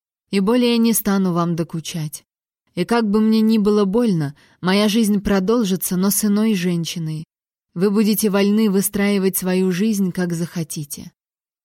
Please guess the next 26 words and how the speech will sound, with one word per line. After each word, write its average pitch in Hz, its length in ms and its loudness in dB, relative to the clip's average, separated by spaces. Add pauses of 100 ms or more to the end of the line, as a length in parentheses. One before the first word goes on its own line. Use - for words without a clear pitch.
Пожелаете 233 600 2
выйти 226 300 0
замуж, 214 460 0
я 190 180 0
более 226 320 2
не 220 160 2
стану 220 380 0
вам 190 160 0
препятствовать 196 840 -2 (160)
и 196 100 0
одобрю 196 500 0
любой 180 340 2
ваш 165 260 -6
выбор. 147 420 -8 (540)
Однако 202 400 0
я 214 160 2
прошу 202 340 -2
вас 202 220 0
не 202 140 2
доводить 196 520 0
до 156 100 -4
этого. 151 540 -8 (460)
Я 185 160 0
прошу 202 400 -2
вашей 196 300 0
благосклонности, 175 1160 -4